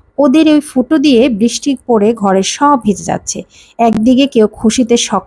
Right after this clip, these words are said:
করে ভিজে, অন্যদিকে কারো সেম বয়সের কারো হাতে চালের ফুটো দিয়ে বৃষ্টি পড়ে বই খাতা সব ভিজে গিয়েছে, তাই তাদের মন, তাই বৃষ্টি কারো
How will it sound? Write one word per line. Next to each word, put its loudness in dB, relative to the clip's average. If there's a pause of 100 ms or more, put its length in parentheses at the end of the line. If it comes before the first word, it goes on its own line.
করে 2
ভিজে, 2 (360)
অন্যদিকে 2 (120)
কারো 0 (140)
সেম 0 (100)
বয়সের 0 (100)
কারো 2
হাতে -2 (160)
চালের 0 (120)
ফুটো 0 (480)
দিয়ে 6 (140)
বৃষ্টি -2
পড়ে 2 (140)
বই 2 (100)
খাতা -4 (160)
সব 2 (100)
ভিজে -2
গিয়েছে, -6 (360)
তাই 2
তাদের 2
মন, 2 (920)
তাই 2 (120)
বৃষ্টি -2 (120)
কারো 2